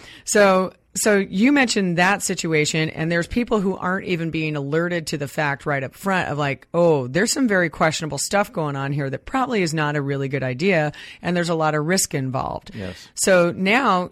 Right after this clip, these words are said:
Speaker 1: yeah, it automatically ends up having to go to attorneys,
Speaker 2: Mm-hmm.
Speaker 1: right?
Speaker 2: Yeah.
Speaker 1: So, um, I wanna bring up a point of just making sure that, uh, 'cause we keep talking on the show about how hot the market is.
Speaker 2: Mm-hmm.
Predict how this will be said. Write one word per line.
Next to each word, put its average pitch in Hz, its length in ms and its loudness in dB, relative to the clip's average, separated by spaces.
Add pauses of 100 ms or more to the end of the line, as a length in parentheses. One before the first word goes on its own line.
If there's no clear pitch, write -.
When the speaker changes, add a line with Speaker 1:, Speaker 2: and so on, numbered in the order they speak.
Speaker 1:
yeah, 262 320 0
it 175 200 -2
automatically 202 720 0
ends 165 180 -2
up 165 80 -2
having 165 240 0
to 156 60 -2
go 160 100 0
to 156 140 -2
attorneys, 196 580 -4
Speaker 2:
Mm-hmm. 123 140 -2
Speaker 1:
right? 156 240 2 (160)
Speaker 2:
Yeah. 143 140 -2 (160)
Speaker 1:
So, 185 580 2 (160)
um, 165 280 2 (140)
I 262 180 2
wanna 320 220 0
bring 160 300 -2
up 139 300 -4 (100)
a 151 80 -4
point 147 500 -4
of 147 380 -4 (720)
just 240 260 0
making 220 380 0
sure 156 760 0 (360)
that, 160 440 0 (380)
uh, - 60 -6 (220)
'cause 175 200 -2 (140)
we 202 180 0
keep 240 200 2
talking 208 260 2
on 170 120 0
the 160 60 0
show 151 260 2
about 143 220 0
how 156 220 2
hot 151 220 0
the 147 80 -10
market 127 320 -6
is. 78 240 -6
Speaker 2:
Mm-hmm. 127 140 -2